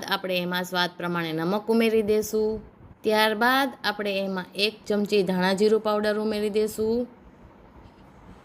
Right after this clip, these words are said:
અને ત્યારબાદ આપણે એમાં એક ચમચી લાલ મરચું પાવડર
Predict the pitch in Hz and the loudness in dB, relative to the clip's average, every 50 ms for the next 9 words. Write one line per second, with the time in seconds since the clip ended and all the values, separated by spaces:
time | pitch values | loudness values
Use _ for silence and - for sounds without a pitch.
0 | - - - - - - - - - - - - - - 180 202 226 240 233 240 | -20 -20 -20 -20 -20 -20 -20 -20 -20 -20 -20 -12 -6 -2 2 2 4 4 4 6
1 | 233 226 220 208 196 185 185 196 196 202 208 202 196 185 185 185 185 190 185 180 | 6 6 6 4 2 0 0 2 2 2 2 0 -2 -2 -2 -2 -2 -2 -2 -2
2 | 180 185 196 214 220 226 214 214 214 - - 185 175 180 170 - 175 170 170 170 | -2 -4 -4 -4 -4 -4 -4 -4 -4 -4 -4 -2 -2 -2 -2 0 0 0 2 2
3 | 180 196 208 214 214 220 214 - 226 226 226 220 214 214 214 214 | 2 2 2 2 0 0 0 0 -2 0 2 2 2 2 2 2